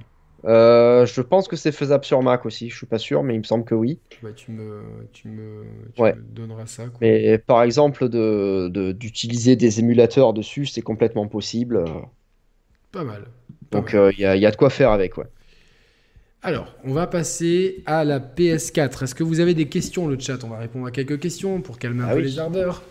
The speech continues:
Speaker 2: Voilà, euh, là, tranquillement. Donc, euh, ah, il paraît qu'on se fait bien disliker. Putain, c'est quand même, pff, oh là, c'est,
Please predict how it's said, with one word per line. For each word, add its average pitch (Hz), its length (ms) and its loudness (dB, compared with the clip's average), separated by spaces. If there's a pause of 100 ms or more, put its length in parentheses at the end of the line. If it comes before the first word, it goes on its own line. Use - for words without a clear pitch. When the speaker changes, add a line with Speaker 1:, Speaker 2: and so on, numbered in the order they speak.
(560)
Speaker 2:
Voilà, 156 840 -2
euh, 110 960 -8
là, 110 60 -14
tranquillement. 135 920 -10
Donc, 120 320 -12
euh, 110 440 -12 (920)
ah, 151 60 -18
il 117 60 -14
paraît 120 180 -12
qu'on 123 140 -12
se - 100 -16
fait 120 80 -14
bien 113 300 -10
disliker. 113 640 -12
Putain, 110 260 -20
c'est 110 200 -18
quand 107 140 -16
même, 107 340 -16
pff, - 260 -20 (300)
oh - 60 -16
là, - 180 -18
c'est, - 720 -20